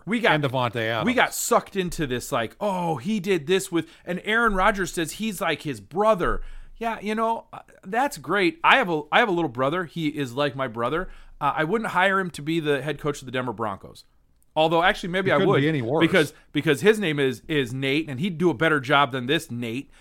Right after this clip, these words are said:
Speaker 1: who's screwing it up. That's just my own opinion. I digress. Oh, my goodness. Here we are.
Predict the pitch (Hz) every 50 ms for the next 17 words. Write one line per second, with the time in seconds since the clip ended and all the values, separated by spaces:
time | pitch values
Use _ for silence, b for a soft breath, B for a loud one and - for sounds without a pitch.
0 | b b b 147 135 - - - - - 147 156 160 160 160 156 147 131 90 -
1 | - 160 156 - 143 - 147 123 117 110 101 - - 104 98 120 156 170 147 160
2 | 151 120 101 113 101 - - - 165 151 127 107 95 107 107 90 80 - - -
3 | - 143 139 120 110 95 78 67 -